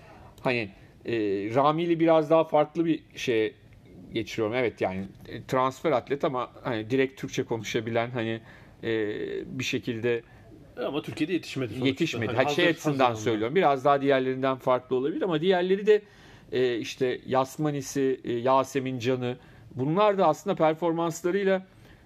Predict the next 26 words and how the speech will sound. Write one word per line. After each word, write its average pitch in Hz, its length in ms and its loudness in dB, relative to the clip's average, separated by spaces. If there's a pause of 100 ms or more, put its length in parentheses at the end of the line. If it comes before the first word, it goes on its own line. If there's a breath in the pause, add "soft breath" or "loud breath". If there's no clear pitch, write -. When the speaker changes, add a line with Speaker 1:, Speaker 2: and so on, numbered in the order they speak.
(140 soft breath)
Speaker 1:
e, 127 600 -4 (1040)
şey 151 160 2
yaptılar. 147 600 2 (480)
Ne 123 60 -2
Speaker 2:
Perf-, 127 60 -2
Speaker 1:
bileyim. 113 220 -4
Speaker 2:
o 117 60 -6
performansları 135 640 -4
Speaker 1:
Aslında 220 80 0
Speaker 2:
çok 165 200 -4
iyi. 110 160 0
Speaker 1:
a-, 143 140 6
artı, 254 420 2 (280 loud breath)
artı 160 640 0
davranışlarıyla 160 1000 2
da. 90 80 -8
Speaker 2:
Hı. 127 120 -12 (160)
Speaker 1:
Yani, 98 360 -2 (160)
e, - 400 -10
çok - 260 -4
uzak, 147 460 2
e, - 300 -8
da 156 280 -2
durmadılar 113 680 0
Türk 107 260 -6
insanından, 98 600 -4